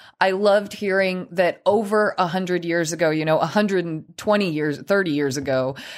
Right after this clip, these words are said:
there's still debate, and she's, she's watching customs change, and they're trying to figure out the simple and practical way to deal with things that start to seem fussy.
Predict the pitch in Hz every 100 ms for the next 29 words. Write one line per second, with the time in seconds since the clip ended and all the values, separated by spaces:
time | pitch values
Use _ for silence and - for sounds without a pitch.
0 | - - 202 202 - - 247 226 226 180
1 | 202 226 - - - 202 202 - 214 196
2 | - - - 202 175 196 220 247 220 -
3 | 220 - 226 220 - - - 208 214 170
4 | 135 98 - 196 202 202 - 208 226 247
5 | - 254 214 226 220 214 - 214 - -
6 | 226 233 240 202 165 185 - 220 220 -
7 | - 214 208 196 202 185 185 202 233 180
8 | 180 180 175 170 170 - - - 214 208
9 | - 202 185 208 - 202 190 180 - 233
10 | - - -